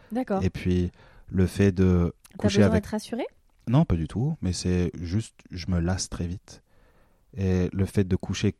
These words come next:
Speaker 2: avec une seule personne, après, mon excitation baisse, et du coup,
Speaker 1: Hmm.
Speaker 2: c'est vraiment un rapport sexuel de routine,
Speaker 1: Et
Speaker 2: sans
Speaker 1: ça,
Speaker 2: aucune excitation.
Speaker 1: ça,
Speaker 2: Et
Speaker 1: tu veux pas ?
Speaker 2: Et ça, je veux pas. Et c'est ce qui est actuellement, en, en plus.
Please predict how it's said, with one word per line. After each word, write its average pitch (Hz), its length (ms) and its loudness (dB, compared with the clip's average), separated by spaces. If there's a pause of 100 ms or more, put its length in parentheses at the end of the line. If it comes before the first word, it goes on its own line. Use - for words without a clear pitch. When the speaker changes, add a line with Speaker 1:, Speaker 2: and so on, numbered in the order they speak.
(220)
Speaker 2:
avec 92 220 -2
une 107 120 0
seule 101 180 2
personne, 117 420 0 (280)
après, 104 320 0
mon 92 200 0
excitation 87 460 -2
baisse, 95 440 0 (500)
et 92 100 0
du 87 140 2
coup, 101 220 2
Speaker 1:
Hmm. 98 60 6
Speaker 2:
c'est - 220 0
vraiment 92 520 2 (140)
un 90 60 -2
rapport 87 300 0
sexuel 90 360 -2
de 87 80 2
routine, 113 560 -2 (440)
Speaker 1:
Et - 40 -12
Speaker 2:
sans 87 180 -4
Speaker 1:
ça, 170 160 2
Speaker 2:
aucune 104 320 0
excitation. - 500 -6 (400)
Speaker 1:
ça, 92 120 0
Speaker 2:
Et 87 60 2
Speaker 1:
tu 87 60 0
veux 180 120 -2
pas ? 156 180 -8 (1300)
Speaker 2:
Et 92 120 0 (340)
ça, 101 200 0
je 82 120 -2
veux 82 100 2
pas. 117 260 2
Et 90 60 0
c'est 95 160 0
ce - 100 -6
qui 95 340 -2
est 98 120 4
actuellement, 90 840 0
en, 87 40 -8
en 82 40 -10
plus. - 340 -12